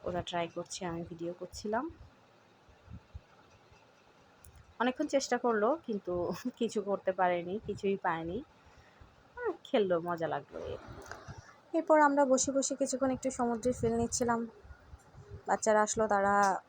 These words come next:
মোবাইল নিয়ে যাবে, একটু ভিডিও করবে, ছবি করতে, ছবি তুলবে। তো ওরা চলে গেল, আমরা ভিউ নিচ্ছিলাম। তারপরে ওরা ছবি টবি তুললো।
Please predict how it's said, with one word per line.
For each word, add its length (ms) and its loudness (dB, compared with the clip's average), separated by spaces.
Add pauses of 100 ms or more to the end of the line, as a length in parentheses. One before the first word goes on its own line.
(120)
মোবাইল 360 4
নিয়ে 220 0
যাবে, 280 0
একটু 360 -10
ভিডিও 260 -2
করবে, 280 -2
ছবি 260 -4
করতে, 320 -2 (260)
ছবি 220 -4
তুলবে। 360 -2 (680)
তো 80 0
ওরা 120 4
চলে 260 0
গেল, 180 0
আমরা 320 -2
ভিউ 180 -4
নিচ্ছিলাম। 480 -6 (2250)
তারপরে 520 4
ওরা 380 8
ছবি 220 0
টবি 180 0
তুললো। 400 2